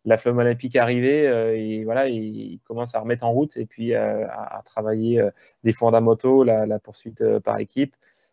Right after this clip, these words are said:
Donc, euh, oui, voilà. Du coup, euh, une surprise. C'est, c'est vrai qu'on s'attendait à ce que des Italiens, euh,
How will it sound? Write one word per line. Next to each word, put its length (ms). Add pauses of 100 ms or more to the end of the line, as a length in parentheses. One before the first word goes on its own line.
(140)
Donc, 300
euh, 340
oui, 140
voilà. 300 (100)
Du 80
coup, 240
euh, 600
une 140
surprise. 500 (140)
C'est, 140
c'est 140
vrai 120
qu'on 120
s'attendait 340
à 40
ce 80
que 100
des 100
Italiens, 480
euh, 60